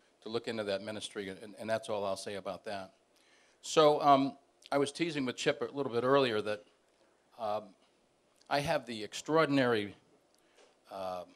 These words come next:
let's say, unique opportunity to be one of the sixty-seven percent of those that return to prison. And, uh,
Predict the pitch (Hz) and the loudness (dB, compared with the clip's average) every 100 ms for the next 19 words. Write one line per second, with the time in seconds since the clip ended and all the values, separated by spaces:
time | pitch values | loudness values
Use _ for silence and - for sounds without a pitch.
0 | _ 139 - - 123 107 120 123 131 156 | _ -16 -14 -12 -10 -12 -6 -2 0 0
1 | 143 120 - - 147 156 120 87 85 _ | 0 0 -4 -12 -8 -8 -8 -12 -20 _
2 | _ _ _ - 113 113 120 143 117 107 | _ _ _ -14 -6 -2 2 2 0 -6
3 | - 147 127 - 131 113 107 113 - 131 | -6 -8 -10 0 0 0 -6 -10 -8 -6
4 | 120 101 107 107 104 104 98 - 139 123 | -6 -2 -2 -2 -4 -10 -14 -8 -6 -4
5 | 92 - 107 - - _ _ _ _ _ | -6 -8 -8 -8 -16 _ _ _ _ _
6 | _ _ _ - 110 104 98 98 95 95 | _ _ _ -14 -6 -4 -4 -2 -2 -2